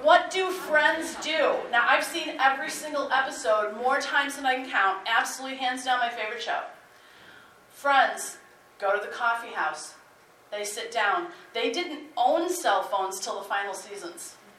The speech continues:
Millennials, Gen Zers can't get enough. Well, yeah, they can't. That's literally what we're all hungry for, right? It doesn't even matter, Ross and Rachel. This is a group of six friends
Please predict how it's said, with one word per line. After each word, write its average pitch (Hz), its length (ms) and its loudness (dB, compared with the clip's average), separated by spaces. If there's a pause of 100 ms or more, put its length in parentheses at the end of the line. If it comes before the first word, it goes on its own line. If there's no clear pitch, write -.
(1040)
Millennials, 254 600 -2
Gen 247 160 -2
Zers 254 340 -4
can't 240 240 -6
get 233 160 -4
enough. - 380 0
Well, 233 240 2
yeah, 330 260 4
they 247 180 -2 (100)
can't. 214 280 -4 (360)
That's 339 320 4 (140)
literally 349 440 0
what 302 200 0
we're 311 140 2
all 311 240 2
hungry 370 460 -2
for, 254 480 -2 (720)
right? 339 240 -2 (100)
It 294 80 -4
doesn't 359 300 -2
even 311 340 -6
matter, 302 420 -2
Ross 247 300 2
and 220 100 -12
Rachel. 196 440 -4 (280)
This 254 240 -10
is 262 100 -12
a 277 100 -12
group 262 160 -6
of - 60 -14
six 262 320 -10
friends - 480 -8